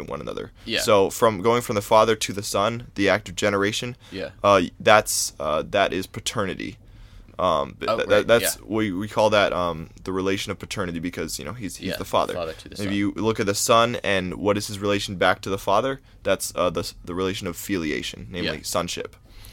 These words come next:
Speaker 1: Um, if you look at the relation of the Father and the Son, both to the Holy Spirit, uh, that's the relation called common spiration, namely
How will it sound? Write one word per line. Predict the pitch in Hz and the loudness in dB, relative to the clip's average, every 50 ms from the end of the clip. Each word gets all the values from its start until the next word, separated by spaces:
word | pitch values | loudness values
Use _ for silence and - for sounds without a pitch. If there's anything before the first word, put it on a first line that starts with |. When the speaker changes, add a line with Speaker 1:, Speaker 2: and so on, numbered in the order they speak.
| - - - - - - | -20 -20 -20 -20 -4 2
Speaker 1:
Um, | 92 90 87 85 69 | 4 4 4 4 0
if | 90 107 107 | -4 -4 -4
you | 107 | 0
look | 107 110 110 - | 2 2 2 2
at | 120 98 - - - | 0 0 0 -4 -6
the | - 104 95 95 95 | -2 0 2 2 2
relation | 95 101 101 104 104 - 110 | 2 2 0 0 0 -2 -6
of | 95 | -6
the | 98 101 | -8 0
Father | - - 110 110 107 113 110 | 4 6 6 6 6 4 2
and | 101 98 95 | 2 2 0
the | 92 | -4
Son, | - - 107 107 110 113 110 92 - - - - - - - | -2 0 2 2 2 0 -2 -6 -10 -14 -20 -20 -20 -4 2
both | 104 104 104 107 - - | 4 4 4 2 -2 -6
to | - 110 | -4 -2
the | 95 95 | -2 -2
Holy | 95 117 110 104 98 | 0 0 -2 -2 -2
Spirit, | - - - 123 127 143 160 - - - - - - - - - - - - | -4 -4 -2 0 2 2 0 -2 -6 -14 -20 -20 -20 -20 -20 -20 -18 -4 0
uh, | 80 87 87 90 | 4 4 4 4
that's | 90 85 107 107 110 - - - - - - - - - - | 4 6 6 6 6 6 2 -8 -8 -10 -14 -20 -20 -20 -10
the | - 101 | -8 -4
relation | 98 98 101 101 104 110 107 | 0 2 2 2 0 -2 -6
called | 98 - 107 92 87 - | -4 0 0 0 0 -2
common | - - - 104 104 104 101 98 | -8 -2 0 2 2 2 0 -4
spiration, | - - - 85 80 80 80 73 67 - - 67 82 101 | -6 -2 2 2 2 2 2 -2 -4 -6 -10 -10 -10 -10
namely | 101 92 92 90 85 85 | -8 -6 -6 -6 -8 -8